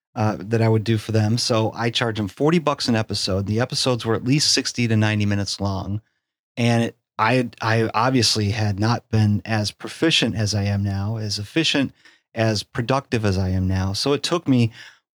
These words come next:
way, way long. I probably made five dollars an hour. It was ridiculous. And it was all just kind of a learning experience. But now, I mean, I'm charging at least seven times more than that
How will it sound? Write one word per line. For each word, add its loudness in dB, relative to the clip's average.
way, 2
way 4
long. 4
I 2
probably 2
made 4
five 0
dollars 0
an -4
hour. -6
It -8
was -4
ridiculous. 0
And 2
it 2
was 4
all 4
just 2
kind 2
of 0
a 2
learning 2
experience. 0
But 0
now, 4
I 2
mean, 4
I'm 2
charging 4
at -4
least 2
seven 2
times 2
more 4
than 0
that -2